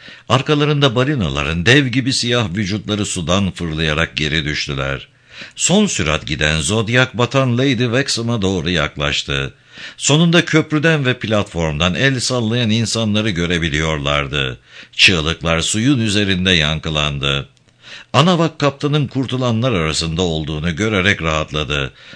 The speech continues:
Parlak siyah yüzgeçler birer birer suyun altında kayboldu.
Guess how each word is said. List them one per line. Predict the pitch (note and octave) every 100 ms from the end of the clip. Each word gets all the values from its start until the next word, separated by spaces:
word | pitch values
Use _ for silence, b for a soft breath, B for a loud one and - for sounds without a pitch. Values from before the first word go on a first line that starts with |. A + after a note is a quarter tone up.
| B
Parlak | A#2+ C3+ C3 C#3+ -
siyah | B2+ C3 A2+
yüzgeçler | F#2 G#2+ D#2 F2 E2 E2 E2+ D#2
birer | A2 C3 C3 G#2
birer | A2 A2 G2
suyun | F#2+ G#2 G2
altında | F2+ E2+ F#2+ F2 F2+
kayboldu. | D#2+ D#2+ D2 D2+ D2 C#2+ C#2 -